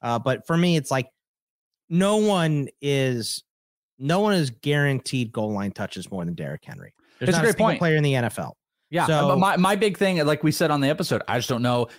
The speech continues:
Speaker 2: how many goal
Speaker 1: They
Speaker 2: line
Speaker 1: might not score.
Speaker 2: opportunities will be
Speaker 1: Yeah.
Speaker 2: there. Yeah, exactly.
Speaker 1: Yeah,
Speaker 2: But
Speaker 1: that,
Speaker 2: I could
Speaker 1: he
Speaker 2: be
Speaker 1: may,
Speaker 2: wrong.
Speaker 1: he may not score, but I mean, if they get there, he gets the ball. So
Speaker 2: Yeah.
Speaker 1: like, that's why it's gonna be hard for me to move,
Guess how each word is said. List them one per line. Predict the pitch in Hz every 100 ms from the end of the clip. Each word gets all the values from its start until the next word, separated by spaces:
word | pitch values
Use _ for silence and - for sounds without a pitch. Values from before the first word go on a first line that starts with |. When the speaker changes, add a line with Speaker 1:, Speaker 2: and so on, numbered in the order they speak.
| _
Speaker 2:
how | 143
many | 143 135
goal | 127 156
Speaker 1:
They |
Speaker 2:
line | 269 277
Speaker 1:
might |
not | 285
score. | - -
Speaker 2:
opportunities | 311 - - _ _
will | 107 127 104
be | 117
Speaker 1:
Yeah. | 180
Speaker 2:
there. | 262 143 -
Yeah, | 131
exactly. | 113 120 117
Speaker 1:
Yeah, | 196
Speaker 2:
But | 123
Speaker 1:
that, | 202
Speaker 2:
I | 226
could |
Speaker 1:
he | 202
Speaker 2:
be | 226
Speaker 1:
may, |
Speaker 2:
wrong. | 202 -
Speaker 1:
he | 196
may | 226 233
not | 208 175
score, | - 165 131
but | 151 143
I | 165
mean, | 170 156 -
if | 208 208
they | 214 180
get | 165 202
there, | 226 214 214 214 _ _
he | 202 190
gets | 151 151 -
the | - 101
ball. | 85 - _
So | - 143 127
Speaker 2:
Yeah. | 123
Speaker 1:
like, | 120 - _ _
that's | 165 170
why | 170 160
it's | 170 170
gonna | 226 220
be |
hard | 175 180
for | 165
me | 156
to | 143
move, | 143 135